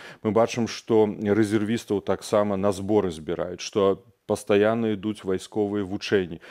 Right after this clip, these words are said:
Зараз адбылася, э, вайсковая мабілізацыя. Вось менавіта толькі сёння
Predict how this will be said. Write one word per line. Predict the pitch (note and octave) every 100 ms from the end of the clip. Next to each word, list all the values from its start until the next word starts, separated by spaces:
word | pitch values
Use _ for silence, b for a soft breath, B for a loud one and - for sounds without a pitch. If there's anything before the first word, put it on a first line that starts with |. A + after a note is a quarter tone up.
| B
Зараз | G2 A#2+ A2+ -
адбылася, | G2 F2 F#2+ F#2+ - F2
э, | E2+ - F2+ F2 E2+ E2
вайсковая | E2 F#2 - G#2 F#2+ F#2+ B B -
мабілізацыя. | A2+ A2 G#2 F#2 F#2+ F2+ - E2+
Вось | E2 -
менавіта | F2+ F2+ F2
толькі | F2+ G2 F2 G2
сёння | G2+ F#2 F2